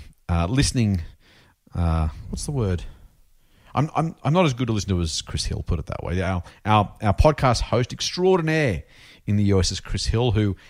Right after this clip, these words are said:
has a, a voice that belongs in some sort of, uh, Richard Mercer Love God territory, and who is lovely to listen to. I'm not Chris Hill. And so we, uh, I apologise. I also speak too fast, as we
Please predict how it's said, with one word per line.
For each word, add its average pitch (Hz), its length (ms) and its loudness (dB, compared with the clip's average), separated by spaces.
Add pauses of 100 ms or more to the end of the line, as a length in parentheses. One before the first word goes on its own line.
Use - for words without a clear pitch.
(120)
has 120 280 -2 (100)
a, - 180 -8
a 113 80 2
voice 151 320 4
that 151 100 -2
belongs 127 500 4
in 110 120 2
some 123 200 2
sort 117 140 2
of, 98 240 0 (380)
uh, 95 460 2
Richard 127 280 2
Mercer 120 240 4
Love 107 300 6
God 98 260 4
territory, 101 520 2 (400)
and 98 140 0
who 107 240 2
is 131 320 -2
lovely 131 300 2
to 110 80 0
listen 104 240 0
to. 247 240 0 (360)
I'm 104 180 4
not 95 220 0 (180)
Chris - 240 -6
Hill. 233 180 -2 (720)
And 87 140 -2
so 92 160 -2
we, 85 280 0
uh, 80 240 -2 (140)
I 95 100 0
apologise. 78 420 2
I 87 40 -2
also 98 220 -2
speak - 280 -4
too - 140 -4
fast, - 420 -12
as 95 120 -6
we 87 180 -4